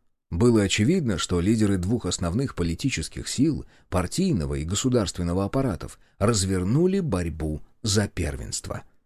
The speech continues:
На тот момент взгляды большинства советских лидеров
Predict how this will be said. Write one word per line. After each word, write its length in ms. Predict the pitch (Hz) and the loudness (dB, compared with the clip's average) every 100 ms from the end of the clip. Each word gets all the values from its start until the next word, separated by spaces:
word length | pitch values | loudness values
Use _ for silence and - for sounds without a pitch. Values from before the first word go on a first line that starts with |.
| _ _ _ _ - | _ _ _ _ 0
На 200 | 135 156 | 0 2
тот 320 | - 254 151 | 0 0 2
момент 580 | 127 131 214 220 - - | 2 4 2 0 -6 -6
взгляды 480 | 120 113 175 208 143 | -2 0 0 2 2
большинства 560 | 139 - 143 - 175 131 | 2 2 -2 -2 -2 0
советских 500 | 101 110 - 101 160 | 0 0 0 -4 0
лидеров 400 | 214 220 214 | 0 0 -2